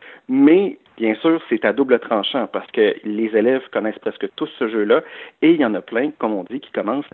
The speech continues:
à niaiser, qui commencent à faire autre chose. Donc, ça les force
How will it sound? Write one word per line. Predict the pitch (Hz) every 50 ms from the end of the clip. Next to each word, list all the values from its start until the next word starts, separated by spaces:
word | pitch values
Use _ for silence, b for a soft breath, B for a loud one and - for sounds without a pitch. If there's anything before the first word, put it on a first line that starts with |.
| _ _ -
à | 131 135
niaiser, | 135 123 110 101 92 98 107 127 147 139 -
qui | - -
commencent | 107 101 113 110 -
à | 95
faire | - - 127 135 143 B B B B B B B _
autre | 135 139 143 135 - 120 104
chose. | - 123 104 - - - - _ B B B B B B B
Donc, | 120 147 165 208 214 - - - - - - - -
ça | 127 117
les | 117 120 117 - - - - - - -
force | 208 208 202 -